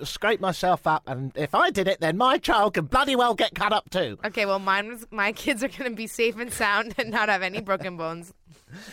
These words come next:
Speaker 1: Text in, would you put, <laughs> this is this week's text in,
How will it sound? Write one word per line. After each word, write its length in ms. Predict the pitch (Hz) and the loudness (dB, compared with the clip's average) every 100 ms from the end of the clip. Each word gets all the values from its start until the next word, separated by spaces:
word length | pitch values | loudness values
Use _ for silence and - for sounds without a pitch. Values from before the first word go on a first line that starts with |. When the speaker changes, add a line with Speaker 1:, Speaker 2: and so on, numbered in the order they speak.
| - | -14
Speaker 1:
Text 320 | - 214 - 196 | 0 0 2 2
in, 220 | 175 139 | 4 4
would 200 | 180 180 | 2 6
you 180 | 214 208 | 6 6
put, 320 | 208 170 - | 6 6 4
<laughs> 800 | - 190 - 180 170 - 220 214 | 4 2 2 0 -2 -6 -10 -4
this 180 | 208 208 | 0 0
is 60 | 196 | 2
this 220 | 196 185 | 0 2
week's 200 | 202 170 | -2 0
text 360 | 277 165 139 | -2 -2 -2
in, 140 | 143 | -4